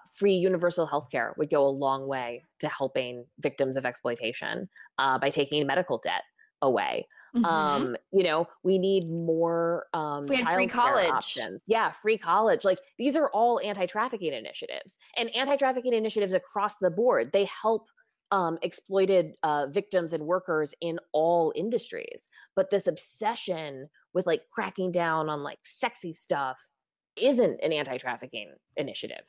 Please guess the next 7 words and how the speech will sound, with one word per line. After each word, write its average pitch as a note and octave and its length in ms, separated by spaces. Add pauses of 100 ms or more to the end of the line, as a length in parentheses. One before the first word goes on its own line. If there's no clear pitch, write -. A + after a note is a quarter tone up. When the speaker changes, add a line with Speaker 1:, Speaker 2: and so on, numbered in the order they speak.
Speaker 1:
It's - 160
just G#3+ 200
not. A#3 240 (800)
Speaker 2:
No. D#3+ 120 (1400)
No, F#3 200
it's - 180
not. C4+ 300